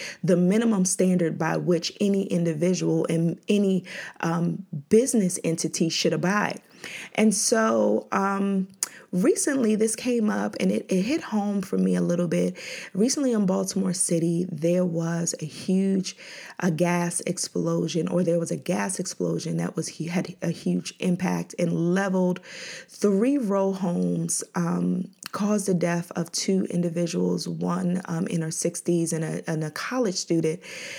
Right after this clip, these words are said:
There are several injuries, uh, to date. At least two people are still in critical condition in, uh, the hospital. And it's been over a week, maybe nearly two weeks now,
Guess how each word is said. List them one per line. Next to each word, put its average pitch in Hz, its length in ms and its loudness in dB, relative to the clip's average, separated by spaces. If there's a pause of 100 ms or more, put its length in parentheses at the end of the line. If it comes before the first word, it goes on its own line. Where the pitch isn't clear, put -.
(180)
There 180 420 2
are 165 140 0
several 220 600 0
injuries, 180 920 2
uh, 170 460 -2
to - 140 -2
date. 175 260 0
At 175 80 -2
least 165 280 -4
two 190 160 0
people 185 320 -2
are 170 40 -4
still 170 320 -2
in - 200 -4
critical 180 380 -4
condition 170 580 -2 (100)
in, 165 340 -2 (520)
uh, 165 180 -2
the 160 120 -6
hospital. 170 480 -2
And 175 100 0
it's 180 140 0
been 233 340 -2 (240)
over 180 260 0
a 170 80 -2
week, 185 300 -2
maybe 254 260 -2
nearly 180 340 0
two 196 280 -2
weeks 185 360 0
now, 175 420 -2